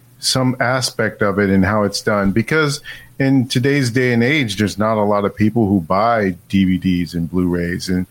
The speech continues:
won't ever get to see those actual behind-the-scene things of how something was made, but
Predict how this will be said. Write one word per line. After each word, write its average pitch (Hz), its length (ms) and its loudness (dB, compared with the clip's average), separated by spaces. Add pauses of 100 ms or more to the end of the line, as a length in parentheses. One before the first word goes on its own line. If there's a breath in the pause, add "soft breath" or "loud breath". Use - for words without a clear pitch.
(320 loud breath)
won't 135 220 2
ever 139 180 0
get 127 200 -2
to - 80 -2
see 117 340 2
those 92 560 0
actual 104 520 0
behind-the-scene 98 1000 2
things 95 540 -2
of 92 200 0
how 98 320 0
something 98 500 -2
was 87 160 -8
made, 95 340 2
but 147 200 -2